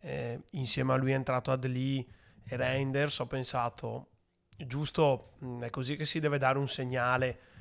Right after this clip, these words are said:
se si vuol cambiare qualcosa, bloccando le partite. Però poi subito ho pensato, sì, però pensa anche alla gente che si è fatta strada, ha perso soldi, perso, ha speso soldi, perso tempo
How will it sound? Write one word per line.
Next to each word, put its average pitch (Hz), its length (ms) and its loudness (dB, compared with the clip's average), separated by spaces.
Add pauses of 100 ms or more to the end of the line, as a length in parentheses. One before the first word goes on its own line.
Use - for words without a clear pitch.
(240)
se - 160 -12
si 123 100 -6
vuol 131 220 0
cambiare 127 380 0
qualcosa, 120 680 -2 (240)
bloccando 143 480 0
le 135 120 -2
partite. 131 420 -4
Però 156 220 4
poi 156 160 2
subito 151 340 0
ho 139 60 6
pensato, 123 680 0 (420)
sì, - 160 -12
però 135 180 -2
pensa 127 300 -2
anche 135 180 0
alla 123 140 2
gente 120 340 -4
che 117 100 -6
si - 120 -4
è 117 40 -4
fatta 117 380 -6
strada, 117 680 0 (800)
ha - 120 -10
perso 123 340 -2
soldi, 120 640 0 (380)
perso, 123 340 -6
ha 113 60 -6
speso 131 400 -2
soldi, 120 500 -2
perso 123 460 -4
tempo 123 580 -4